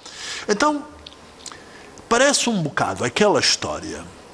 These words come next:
de quem faz filhos em mulher alheia, não é? Quem faz filhos em mulher alheia, diz o ditado, perde-se-lhe o tempo e o feitio, hã? Você depois não sabe como é que as crianças ficam,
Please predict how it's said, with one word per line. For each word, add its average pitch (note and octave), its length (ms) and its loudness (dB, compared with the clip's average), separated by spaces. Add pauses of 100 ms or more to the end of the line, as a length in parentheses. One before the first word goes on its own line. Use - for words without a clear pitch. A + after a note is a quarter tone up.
(380)
de D3 140 -2
quem A3 220 2
faz F3 480 2
filhos E3 600 0
em E3+ 80 2
mulher E3+ 300 6
alheia, D#3 460 4
não C#3 160 0
é? - 60 -8 (1120)
Quem C3+ 160 2
faz B2+ 440 2
filhos A2 760 4
em B2 80 4
mulher A#2 520 2
alheia, A#2 680 2
diz B2 300 2
o A#2+ 80 -2
ditado, D3+ 600 2 (840)
perde-se-lhe D#3+ 880 4
o A#2 260 2 (100)
tempo C4+ 460 4
e B3+ 100 8
o C#4 60 8
feitio, A#3 640 4 (240)
hã? G#3 240 2 (240)
Você - 240 2
depois G#3+ 340 6
não C#4+ 120 8
sabe D4+ 340 4
como G#3 180 -4
é G#3 60 0
que G3+ 80 4
as F#3 100 4
crianças G3 440 4
ficam, C4 460 4